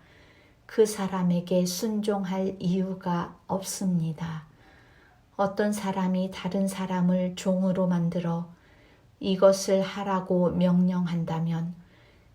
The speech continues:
그는 다른 사람의 영혼을 파괴하는 것이며 하나님께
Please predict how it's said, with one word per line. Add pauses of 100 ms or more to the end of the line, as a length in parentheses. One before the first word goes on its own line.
(120)
그는
다른
사람의
영혼을
파괴하는
것이며 (560)
하나님께